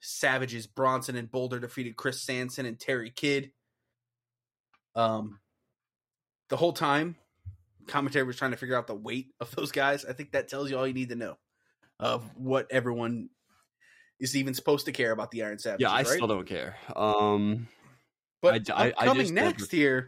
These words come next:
Speaker 2: I cared more about the next match, and that should tell you everything.
Speaker 1: Brady Booker.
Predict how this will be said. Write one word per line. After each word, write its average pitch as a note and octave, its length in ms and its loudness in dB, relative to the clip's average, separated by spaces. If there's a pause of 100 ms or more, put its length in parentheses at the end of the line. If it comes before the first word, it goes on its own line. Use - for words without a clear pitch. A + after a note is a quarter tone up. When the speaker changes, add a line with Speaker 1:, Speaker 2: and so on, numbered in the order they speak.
Speaker 2:
I C3 140 4
cared D#3+ 360 0
more B2+ 280 6
about A2 240 4
the G2+ 80 -2
next G2 320 -2
match, D2+ 400 -10
and E2 140 -8
that F2 140 -6 (100)
should F2+ 180 -10
tell F2 160 -4
you D#2+ 120 -4
everything. C#2 460 -8 (220)
Speaker 1:
Brady G3 600 0 (100)
Booker. D3+ 640 -2